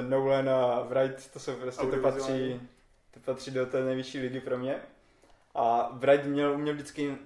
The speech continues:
Speaker 1: navíc právě to, co, co, co ti třeba vadilo na Nolanovi, že on je takový odtažitý.
Speaker 2: Hmm,
Speaker 1: A mně
Speaker 2: hmm.
Speaker 1: se právě líbí u Wrightovi, že on se ne-, nebojí jít do všeho úplně po hlavě.
Speaker 2: Ano.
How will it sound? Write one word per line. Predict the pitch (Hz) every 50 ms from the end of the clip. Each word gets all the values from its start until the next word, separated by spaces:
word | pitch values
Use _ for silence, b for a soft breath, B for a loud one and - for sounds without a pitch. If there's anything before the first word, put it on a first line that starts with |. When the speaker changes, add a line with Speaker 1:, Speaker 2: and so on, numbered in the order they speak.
| - 120
Speaker 1:
navíc | 127 131 135 139 139 143
právě | - - 139 135 135 143
to, | 143 147 143
co, | 143 - 147 139 -
co, | - - - 143 139 139 139 139 135 -
co | - - 131
ti | - 139
třeba | - 160 143
vadilo | 135 139 139 143 143
na | 151 147
Nolanovi, | 147 151 147 143 143 135 127 123 147 -
že | - 147
on | 131
je | 131 127
takový | 135 131 - 151 -
odtažitý. | 135 - - 151 143 143 135 120 - 143 185 - 143
Speaker 2:
Hmm, | 147 147
Speaker 1:
A | 139
mně | 131 131 143
Speaker 2:
hmm. | 131 139
Speaker 1:
se | 135 -
právě | - - 147 147 143 143
líbí | 143 143 147 147
u | 143 147 139
Wrightovi, | 143 147 139 143 143 135 143
že | 147 143
on | 143 143
se | - 147
ne-, | 147 151 147 143 - -
nebojí | 139 143 143 143 143 143 139 143 143 139 135 135
jít | 147 147 - 135
do | 135 143
všeho | 139 - 147 143 143
úplně | 139 - 147 143
po | - 156 151
hlavě. | 151 139 123 120 127 139 156 - - -
Speaker 2:
Ano. | 117 117